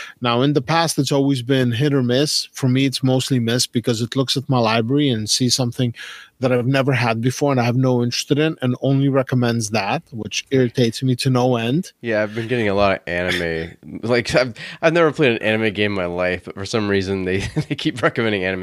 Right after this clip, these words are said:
Speaker 2: games to me. I'm just like, "No, no, don't ever
Speaker 1: For
Speaker 2: show
Speaker 1: me,
Speaker 2: that to me
Speaker 1: it's
Speaker 2: ever again."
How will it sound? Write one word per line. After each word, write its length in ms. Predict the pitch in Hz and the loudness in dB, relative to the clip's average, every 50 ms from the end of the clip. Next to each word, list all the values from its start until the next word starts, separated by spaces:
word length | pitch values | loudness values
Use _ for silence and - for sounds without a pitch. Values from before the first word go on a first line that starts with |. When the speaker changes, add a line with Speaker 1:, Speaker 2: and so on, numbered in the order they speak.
| 90 87 | -4 -6
Speaker 2:
games 260 | 87 90 85 85 - | -6 -6 -8 -8 -8
to 60 | - | -8
me. 80 | 90 90 | -6 -6
I'm 120 | 90 90 | -6 -6
just 120 | 95 - - | -8 -6 -4
like, 200 | 98 87 - _ _ - - - - - - - - | -4 -4 -4 _ _ -20 -20 -20 -20 -20 -20 -16 -10
"No, 360 | 95 95 90 87 78 - - - _ _ _ | -6 -4 -4 -2 -4 -4 -6 -12 _ _ _
no, 260 | - 92 87 67 - - - | -6 -6 -6 -6 -8 -8 -6
don't 200 | 101 104 104 107 | -4 0 0 0
ever 160 | 104 95 95 | 0 -2 -2
Speaker 1:
For 60 | - | -2
Speaker 2:
show 100 | - 180 | 0 0
Speaker 1:
me, 40 | 175 | 2
Speaker 2:
that 60 | 180 | 4
to 60 | 202 226 | 4 4
me 60 | 220 | 4
Speaker 1:
it's 200 | 165 - - - | 2 0 0 0
Speaker 2:
ever 180 | 110 127 104 107 | 0 0 0 -2
again." 320 | 95 90 92 82 98 98 | -4 -4 -6 -8 -10 -14